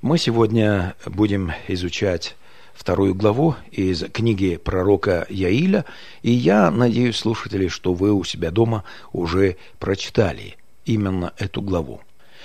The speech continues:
Тема, слушатели, этой главы «В ожидании Дня Господа».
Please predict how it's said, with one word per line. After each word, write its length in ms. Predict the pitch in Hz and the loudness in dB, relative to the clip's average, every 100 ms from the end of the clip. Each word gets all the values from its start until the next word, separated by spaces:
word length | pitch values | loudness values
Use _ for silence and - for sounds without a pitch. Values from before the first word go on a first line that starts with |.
| - - - - - | -20 -20 -20 -20 -12
Тема, 520 | - 190 185 90 - | 0 4 4 2 -2
слушатели, 560 | - 120 113 - 87 87 | -2 0 0 -2 -4 -4
этой 420 | - 123 107 90 | 2 4 4 0
главы 440 | 87 87 107 160 120 - - - | -2 -2 4 4 4 -6 -18 -6
«В 160 | 107 104 | 0 2
ожидании 760 | 98 110 156 160 143 139 127 - - - - - | 2 2 4 4 6 4 2 -4 -20 -20 -20 -12
Дня 420 | 98 107 123 120 | -4 0 2 0
Господа». 640 | 98 120 90 - 71 - | 4 4 4 -4 -10 -14